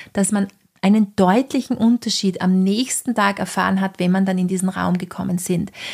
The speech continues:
Ihr müsst euch vorstellen, das sind ja Räume gewesen, in denen ich gearbeitet habe, in denen nicht nur Klangarbeit praktiziert worden ist oder Meditation,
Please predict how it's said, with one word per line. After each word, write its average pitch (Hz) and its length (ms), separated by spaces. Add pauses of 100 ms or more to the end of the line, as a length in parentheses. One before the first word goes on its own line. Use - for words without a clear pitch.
(140)
Ihr 240 100
müsst 269 240
euch 247 160
vorstellen, 220 640
das 208 160
sind 202 200
ja 190 100
Räume 196 360
gewesen, 196 440
in 202 100
denen 196 240
ich 190 160
gearbeitet 190 560
habe, 185 160
in 190 120
denen 196 320
nicht 269 360
nur 226 160
Klangarbeit 190 640
praktiziert 180 640
worden 175 240
ist 175 200
oder 185 140
Meditation, 190 800